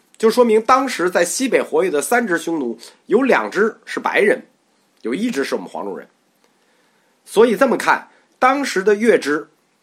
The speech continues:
是亚历山大留下的白人军队，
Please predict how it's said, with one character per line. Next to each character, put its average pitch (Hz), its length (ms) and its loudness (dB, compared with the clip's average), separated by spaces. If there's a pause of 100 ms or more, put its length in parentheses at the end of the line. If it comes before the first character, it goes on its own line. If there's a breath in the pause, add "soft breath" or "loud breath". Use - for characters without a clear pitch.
(200 soft breath)
是 196 280 2
亚 226 160 4
历 185 120 2
山 254 280 0
大 226 180 4
留 143 180 2
下 165 140 0
的 135 100 0
白 131 200 2
人 190 160 2
军 165 180 -8
队， 151 220 -4